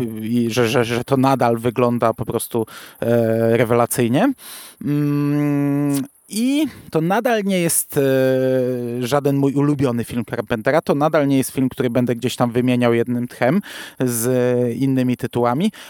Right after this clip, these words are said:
ale bardzo pozytywnie byłem zaskoczony, bo, no bo tak jak mówię, jednak zapamiętałem, że ten film, e, okroił Kinga z tego, co w Kingu najlepsze, a wcale tak nie jest.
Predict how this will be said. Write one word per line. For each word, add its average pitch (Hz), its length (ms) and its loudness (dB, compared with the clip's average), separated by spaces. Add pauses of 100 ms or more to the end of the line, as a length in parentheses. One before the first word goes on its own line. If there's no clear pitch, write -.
(180)
ale 165 380 2
bardzo 131 540 0
pozytywnie 113 680 -2
byłem 117 260 2
zaskoczony, 123 800 2 (340)
bo, 127 680 2
no 196 100 0
bo 202 100 2
tak 185 140 0
jak 180 160 -2
mówię, 120 220 0
jednak 139 280 -2
zapamiętałem, 135 720 0
że 120 120 -2
ten 123 180 -2
film, 127 380 -2
e, 120 540 0 (200)
okroił 120 560 0
Kinga 117 540 -2 (320)
z - 180 -4
tego, 123 280 0
co 120 240 -2
w - 80 -12
Kingu 120 300 0
najlepsze, 127 520 0
a - 100 -4
wcale 135 360 0
tak - 220 -8
nie 113 120 -2
jest. - 380 -6